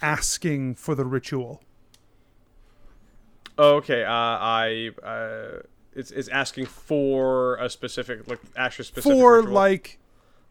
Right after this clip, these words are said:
Speaker 2: Like
Speaker 1: your intention.
Speaker 2: My intention.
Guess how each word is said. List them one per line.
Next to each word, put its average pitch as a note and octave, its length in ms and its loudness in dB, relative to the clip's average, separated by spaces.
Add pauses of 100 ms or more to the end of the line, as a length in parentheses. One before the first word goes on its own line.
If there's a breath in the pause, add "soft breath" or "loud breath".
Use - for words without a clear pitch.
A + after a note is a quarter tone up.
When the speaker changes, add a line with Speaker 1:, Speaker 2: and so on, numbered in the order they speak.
(100)
Speaker 2:
Like A#2+ 140 -16
Speaker 1:
your F3+ 240 6
intention. D3+ 580 -2 (1800)
Speaker 2:
My A#2+ 100 -2
intention. A#2 580 -6